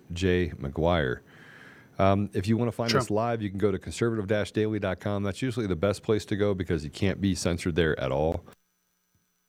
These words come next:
Speaker 1: You can also go to Rumble, D Live, Twitch, uh, Frank Speech, and Cloud Hub. Do appreciate all those people that actually support Frank Speech. We love My Pillow. Um, I don't know if you still have that thing, Mister Producer, you can put up, but, uh, use C D twenty-one, Charlie David twenty-one,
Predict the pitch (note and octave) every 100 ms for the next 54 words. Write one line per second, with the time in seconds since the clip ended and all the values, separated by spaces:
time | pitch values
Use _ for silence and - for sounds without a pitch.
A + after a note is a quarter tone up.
0 | _ - C#3 D3+ B2 A#2 F#2 G2+ G#2 F#2
1 | G#2 F#2+ F2 E2 - G#2 F#2 - - -
2 | _ _ - - D#2 D2+ - F#2 F2+ -
3 | F#2 - C2 - D2+ D2+ D2+ D#2+ A2+ G2+
4 | A2 G2+ G2 F2 F2+ F2 - F#2 E2+ C#2+
5 | D2 - D2+ - - F#2 - E2+ D#2 -
6 | D#2+ - - - - - - - - -
7 | - G#2+ G2+ F2+ F2 E2 - E2+ D#2+ D#2
8 | - - - - - F2 E2+ F#2 F2+ D#2+
9 | E2 - E2 F2+ E2 E2+ D#2+ - - -
10 | F#2 F2 E2+ E2 D#2+ E2 - D#2+ D#2+ D#2+
11 | D#2+ E2 D#2+ D#2 D#2 D2 - D2 D2+ F2
12 | E2 G2 E2 D#2+ - D#2 D2 C#2 - F#2+
13 | F2+ E2 D#2+ C#2+ C2+ - D#2 C#2 C#2 C2+